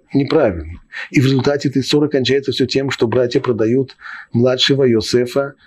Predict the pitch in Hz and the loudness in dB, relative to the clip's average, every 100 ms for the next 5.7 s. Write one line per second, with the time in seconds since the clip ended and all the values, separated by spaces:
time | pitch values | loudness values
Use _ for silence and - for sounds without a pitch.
0 | _ _ _ 110 107 107 127 127 123 127 | _ _ _ -2 -2 0 0 0 -2 -2
1 | 117 123 135 131 143 156 127 - - _ | -2 0 -4 -2 2 2 0 -4 -20 _
2 | _ _ _ _ - - - 185 247 202 | _ _ _ _ -10 -8 -2 4 4 6
3 | 160 131 123 92 - - - 156 156 120 | 4 6 4 2 -4 -18 -4 -2 2 2
4 | 104 101 95 151 110 - 90 - 82 90 | 2 2 2 2 2 0 -6 -4 -4 -4
5 | 95 98 - 143 104 - | -2 -2 0 0 0 -4